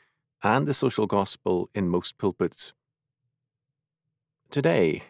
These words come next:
man is more interested in himself than in God or society.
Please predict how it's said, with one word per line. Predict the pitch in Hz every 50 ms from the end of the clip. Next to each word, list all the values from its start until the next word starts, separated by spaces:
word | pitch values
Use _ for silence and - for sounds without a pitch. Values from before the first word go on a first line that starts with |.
| _ _ _ _ _
man | - 85 90 92 98 95 92
is | 90 82 -
more | 85 82 82 80
interested | 80 80 - - 85 80 - - - 92 - -
in | - 98 101
himself | 107 98 95 - - - 117 101 127 131 - - - -
than | 98 95
in | 92 92 90 - -
God | - 98 104 110 120 120 117 110 - - - -
or | - 95 110 117
society. | - - 107 - - 110 107 107 107 - 117 104 101